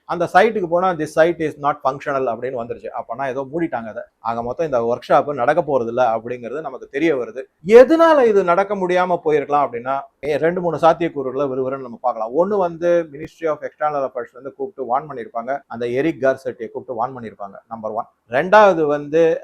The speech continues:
இந்த எரிக் கார்செட்டிக்கு என்ன தோணிருக்குன்னா, இந்த ட்ரம்ப்னுடைய துப்பாக்கிச்சூடு நடந்ததுக்கு பிறகு அவருடைய ரேட்டிங் இம்ப்ரூவ் ஆயிருக்கு,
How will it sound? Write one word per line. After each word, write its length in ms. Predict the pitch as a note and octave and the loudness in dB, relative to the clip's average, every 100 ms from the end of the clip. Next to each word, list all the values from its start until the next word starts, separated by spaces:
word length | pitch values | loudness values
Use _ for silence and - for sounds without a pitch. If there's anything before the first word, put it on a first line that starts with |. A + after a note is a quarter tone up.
| - | -10
இந்த 140 | B2 B2 | -6 0
எரிக் 340 | C#3+ F#3+ F#3 | 2 2 2
கார்செட்டிக்கு 580 | F3+ D#3 D3+ D3 D3 D#3+ | 0 0 -6 -8 -4 -2
என்ன 240 | C#3+ D#3 - | 0 -4 -4
தோணிருக்குன்னா, 460 | C#3+ C3 B2+ C#3+ | -4 -4 -6 -10
இந்த 320 | C#3 B2 A#2 - _ - | -4 -4 -4 -8 _ 0
ட்ரம்ப்னுடைய 800 | E3+ A#3 A#3 G#3+ F3+ D#3+ D#3+ D#3 | 0 0 -6 -6 -2 0 0 -2
துப்பாக்கிச்சூடு 720 | D3+ - F#3+ F3+ D#3 D3+ C#3+ | -6 -2 -2 -4 -10 -8 -8
நடந்ததுக்கு 520 | C3 C3 D3+ C#3 C3 A#2+ | -6 -6 -6 -8 -12 -10
பிறகு 520 | C#3+ D3+ C#3 A#2 A#2 _ _ - | -4 -4 -2 -4 -4 _ _ 0
அவருடைய 560 | A#2 E3+ G#3+ G#3 F3 | 4 4 4 2 2
ரேட்டிங் 480 | C#3+ F3 F#3 F#3 C#3+ | 2 0 0 -6 -6
இம்ப்ரூவ் 260 | C#3+ D#3 A#2+ | -4 0 0
ஆயிருக்கு, 380 | G#2+ G2+ A2 | -2 -8 -8